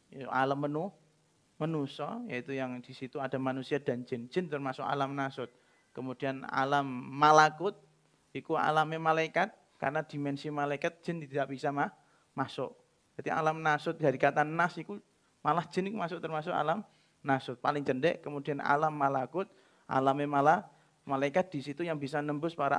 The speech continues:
aulia, wassalihin, dan tentunya para na-, nabi dan rasul.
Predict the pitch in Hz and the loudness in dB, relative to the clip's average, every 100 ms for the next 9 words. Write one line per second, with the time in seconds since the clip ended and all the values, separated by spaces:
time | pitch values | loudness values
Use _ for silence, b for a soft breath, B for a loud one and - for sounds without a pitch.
0 | 143 139 143 147 143 139 143 147 165 151 | 2 0 0 0 -2 0 0 2 0 -2
1 | 139 135 135 160 160 147 160 160 190 - | 0 -2 -2 -4 0 2 4 2 0 -6
2 | b b b _ 147 139 - 160 143 135 | b b b _ -6 -6 -6 -2 -2 -2
3 | 135 131 185 226 | -4 -4 -8 -8